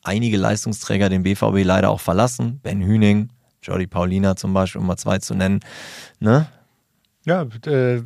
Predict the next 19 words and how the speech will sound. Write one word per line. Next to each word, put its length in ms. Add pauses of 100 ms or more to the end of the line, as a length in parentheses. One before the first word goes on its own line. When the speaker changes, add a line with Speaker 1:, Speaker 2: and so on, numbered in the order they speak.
(160)
Speaker 2:
womöglich 800
geht 220
auch 120
das 240
heute 220
noch 140
weiter, 220
habe 180
ich 60
eben 200
gelesen. 380
Auch 140
da 200
ist 180
Deadline 380
Day, 140
Speaker 1:
Oh. 100
Speaker 2:
gibt's 240
noch 240